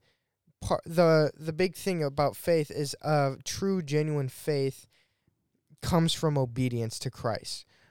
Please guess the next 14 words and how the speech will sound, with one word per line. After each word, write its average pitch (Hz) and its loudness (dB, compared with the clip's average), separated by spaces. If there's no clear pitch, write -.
right? 147 2
In 170 0
order 185 4
to 170 -2
have 151 -2
faith - 0
in 170 -2
Christ, 135 -2
we 139 -2
must 139 -4
be 143 0
obedient 147 -2
to 139 -10
Christ. 110 -4